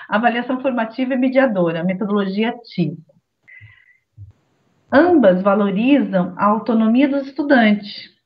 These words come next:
Então, é, a formativa, mediadora, e a metodologia ativa.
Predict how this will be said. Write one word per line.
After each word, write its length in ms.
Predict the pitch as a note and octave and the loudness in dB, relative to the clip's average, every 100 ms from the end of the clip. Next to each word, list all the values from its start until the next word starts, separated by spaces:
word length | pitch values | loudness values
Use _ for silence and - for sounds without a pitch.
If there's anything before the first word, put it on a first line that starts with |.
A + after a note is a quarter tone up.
| _ | _
Então, 420 | - G3+ G#3 - - _ _ _ _ _ _ _ _ _ | -4 -2 -2 -6 -20 _ _ _ _ _ _ _ _ _
é, 720 | F#3+ G3+ F#3+ F#3+ F#3 F3+ - - _ _ _ _ _ _ | -2 4 6 6 6 2 -6 -20 _ _ _ _ _ _
a 200 | - C4 | 0 0
formativa, 800 | C4 B3 A3 A3 - D4+ E4 F4 G#4+ - _ _ _ _ _ _ A3+ | 2 -2 -2 -8 -4 -2 -2 -6 -10 -16 _ _ _ _ _ _ -8
mediadora, 920 | G#3 F3+ F3+ F3 D#3+ D#3+ F3 G#4+ - - _ _ _ A#3+ | -4 0 0 0 -6 -2 -2 -2 -6 -16 _ _ _ 0
e 80 | |
a 80 | B3 | 4
metodologia 560 | B3 B3 C4 C4 B3+ C#4 | 4 4 4 2 2 0
ativa. 600 | C#4+ - G#3+ G3 G3+ | 0 -2 -2 -2 -4